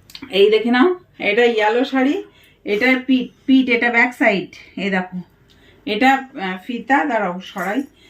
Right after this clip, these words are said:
এই দেখে নাও কত সুন্দর হয়েছে। সরস্বতী পুজো, সরস্বতী ঠাকুর আঁকানো। তো এটা দেখে আমার এক, এক নজরে পছন্দ হয়ে গেছিল,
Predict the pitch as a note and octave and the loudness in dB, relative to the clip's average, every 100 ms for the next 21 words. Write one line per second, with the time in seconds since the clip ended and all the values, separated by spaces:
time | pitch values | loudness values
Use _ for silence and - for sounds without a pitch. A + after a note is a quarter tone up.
0 | _ F#3 A3 C4 A#3+ G#3+ G#3 F3+ D#3+ F#3+ | _ 0 2 4 2 -2 -2 -2 -2 -4
1 | G3+ D4 - A#3 A3 A#3+ C#4+ B3+ A3 A3 | -2 -2 -2 -4 -2 2 2 2 0 0
2 | G#3+ G3 G3 G3+ C4+ C4 B3+ C4 C4 D4+ | -2 -2 -4 -2 0 0 0 0 2 0
3 | B3+ G3+ B3 B3 A#3 B3+ G3+ G#3+ A3 G3+ | 0 -2 -2 -6 -6 -4 -4 -2 -2 0
4 | G3+ F#3+ D#3+ D3+ - _ _ _ _ - | -2 -4 -4 -8 -12 _ _ _ _ -4
5 | G#3+ G#3 A#3 B3+ C#4+ D#4 D4+ D#4 D4 C4 | 0 0 2 2 4 4 4 4 4 4
6 | C4 - _ - G#3+ C4+ B3+ A#3+ B3 B3 | 0 -6 _ -6 -2 2 0 0 -2 -2
7 | B3+ C#4+ C#4 C4+ C4+ B3+ D#4 | 2 4 4 4 0 0 -2